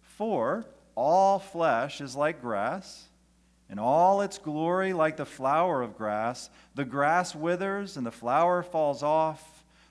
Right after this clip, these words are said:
but the word of the Lord endures forever. And this is the word which was preached to you.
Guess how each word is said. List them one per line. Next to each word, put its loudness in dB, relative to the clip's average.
but -4
the -6
word -2
of -8
the -6
Lord -2
endures -8
forever. -4
And -6
this -2
is -6
the -2
word -4
which -8
was -2
preached -6
to -6
you. -6